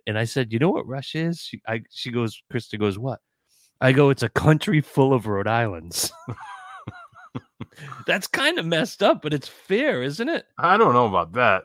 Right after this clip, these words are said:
Speaker 1: It, it just, I, maybe it's just the misery. Like, I just saw the misery of, like, that constant snow where it never stops. And you don't have the extreme weather, but it just, it just hit me that,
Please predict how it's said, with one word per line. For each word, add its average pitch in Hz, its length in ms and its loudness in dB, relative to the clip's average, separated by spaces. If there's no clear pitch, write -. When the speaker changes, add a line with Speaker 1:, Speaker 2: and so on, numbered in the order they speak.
Speaker 1:
It, 202 300 -8
it 196 180 -4
just, - 300 -4
I, 156 260 -6
maybe 240 340 0
it's 226 120 -6
just 220 220 -4
the 165 80 -4
misery. 147 460 -2
Like, 120 200 -6
I 123 200 -4
just 175 200 -8
saw 196 200 -2
the 139 120 -2
misery 139 540 -4
of, 123 120 -6
like, 123 160 -10
that 104 220 -10
constant 143 640 -8
snow 117 420 -4
where 110 160 -4
it 87 80 -8
never 117 260 -4
stops. - 640 -4
And 151 140 2
you 196 60 6
don't 220 140 8
have 196 180 4
the 165 120 4
extreme 147 480 0
weather, 143 340 -2
but 110 240 -2
it 175 180 6
just, 185 300 0
it 156 200 2
just 175 220 -2
hit 202 200 0
me 123 100 -4
that, 113 180 -4